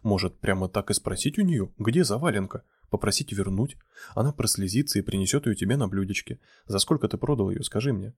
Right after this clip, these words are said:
Вопрос был адресован Серёже. Тот хмуро смотрел куда-то в бок в стену. "Да какая к чёрту разница? Верну деньги. Плохо то, что заваленка была заявлена как центральная работа обеих выставок. Придётся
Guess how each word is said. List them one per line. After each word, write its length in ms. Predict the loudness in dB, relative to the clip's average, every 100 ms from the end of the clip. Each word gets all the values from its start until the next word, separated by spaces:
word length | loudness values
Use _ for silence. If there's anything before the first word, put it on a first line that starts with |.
| _ _
Вопрос 340 | -6 0 0 2
был 160 | 0
адресован 480 | 0 0 0 0 -2
Серёже. 480 | -2 -2 -2 -4 -8 _ -6
Тот 140 | -6
хмуро 320 | -2 -2 0
смотрел 420 | 0 -2 -2 -2
куда-то 340 | -2 -4 -4 -4
в 60 |
бок 240 | -4 -6 -4
в 60 |
стену. 400 | -8 -6 -6 -6 -14 _ _ _ _ _ _
"Да 220 | -4 -2
какая 280 | -2 -2 -4
к 60 | -4
чёрту 300 | -8 -6 -4
разница? 460 | -4 -6 -10 -14 -14
Верну 360 | -4 0 2 4
деньги. 340 | 2 0 -2 -12 -20 -8 0
Плохо 300 | 2 2 2
то, 160 | 2
что 180 | 2 0
заваленка 540 | 0 2 2 0 -2
была 180 | 0 0
заявлена 540 | 0 0 0 0 -2 -4
как 180 | -6
центральная 560 | -2 -2 0 0 0 0
работа 360 | 0 -2 -2 -2
обеих 340 | 0 0 0
выставок. 480 | -2 -2 -4 -8 -14 -20 -16 -8
Придётся 600 | -2 0 0 -2 -4